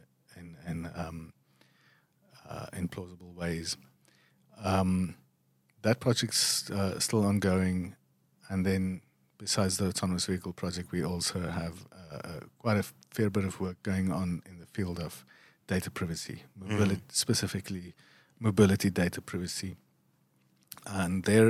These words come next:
Speaker 1: it's, uh, really my colleagues, uh, Sergio Ordóñez, uh, who's also working on the autonomous vehicle thing, uh, and, uh, s-, and, uh, Temo Anda, a, a Mexican guy
Speaker 2: Mm-hmm.
Speaker 1: who's a P H D with us.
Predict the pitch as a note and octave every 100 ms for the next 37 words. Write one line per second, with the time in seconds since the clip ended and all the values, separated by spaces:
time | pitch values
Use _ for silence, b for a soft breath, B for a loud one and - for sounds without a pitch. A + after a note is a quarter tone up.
0 | - F#2+ - - F#2+ F#2 F2 F#2+ F2+ F#2
1 | F2+ - - _ b b b b - G2
2 | F2+ F2 - _ - G2+ F2+ E2+ - -
3 | - F2+ E2+ D#2 - - G2 F2 - F#2
4 | F2 C#2+ F2 E2+ F#2+ G#2+ B2 A2+ - -
5 | - b b b b _ - F#2 D#2+ F2+
6 | E2+ F#2+ - F#2+ F#2 G#2 F#2 F2 E2+ -
7 | A2 A2 - G2 G#2 F#2+ A2 G2 G2 b
8 | b b b b - F#2+ - - F#2+ F#2
9 | F#2 F#2 F2 - - _ - F#2+ F#2 -
10 | F#2 F#2 F2 - _ _ - A2 G2+ -
11 | G2 G2 F2+ D#2 F#2 F2 F#2+ F#2 G2+ -
12 | A2 G2 F#2 E2+ F#2 G2 _ b - G2
13 | F#2 F#2+ F#2 - G#2+ F#2 - G#2 A2 A#2
14 | C3 B2+ -